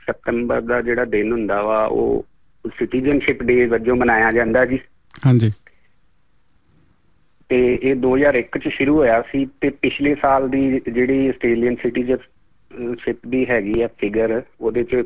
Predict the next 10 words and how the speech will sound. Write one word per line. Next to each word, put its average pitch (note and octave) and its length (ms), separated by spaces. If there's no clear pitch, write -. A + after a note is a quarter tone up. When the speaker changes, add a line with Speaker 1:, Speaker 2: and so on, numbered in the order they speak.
Speaker 1:
ਖੁਸ਼ੀ A#2 280
ਦੀ B2 140
ਗੱਲ A#2+ 280
ਇਹ B2+ 180
ਆ B2+ 100
ਕਿ B2+ 220
ਵੀ C3 460
ਇੰਡੀਅਨ, B2 480
ਅਹ, - 960
ਬੋਰਨ A2+ 500